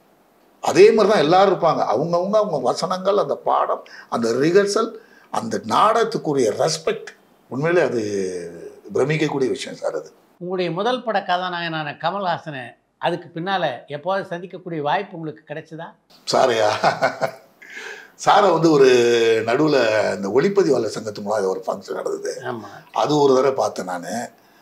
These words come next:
Speaker 1: அதுக்கப்புறம் அது எனக்கு அப்போ ஒரு, ஒரு பிர-, இது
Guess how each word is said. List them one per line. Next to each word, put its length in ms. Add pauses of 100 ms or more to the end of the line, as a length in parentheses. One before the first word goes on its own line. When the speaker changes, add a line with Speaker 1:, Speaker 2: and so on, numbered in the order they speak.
(220)
Speaker 1:
அதுக்கப்புறம் 440
அது 120
எனக்கு 260
அப்போ 180
ஒரு, 180 (580)
ஒரு 320
பிர-, 280
இது 380